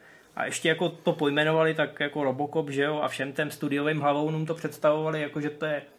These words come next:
moderní verze toho Lone Rangera. Ostatně určitě si všimnete, že ten Robocop má pistoli, kterou takhle točí na prstu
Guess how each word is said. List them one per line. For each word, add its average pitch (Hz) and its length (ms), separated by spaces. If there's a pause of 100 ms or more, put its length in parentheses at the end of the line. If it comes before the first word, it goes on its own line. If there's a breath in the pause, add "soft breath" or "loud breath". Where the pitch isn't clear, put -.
(140)
moderní 147 540
verze 139 320
toho 151 220
Lone 151 300
Rangera. 139 580 (540 loud breath)
Ostatně 135 540
určitě 127 340
si 135 140
všimnete, 131 420
že 139 100
ten 139 160
Robocop 127 460
má 135 140
pistoli, 131 400
kterou 123 240
takhle 127 220
točí 127 360
na 117 240
prstu 147 540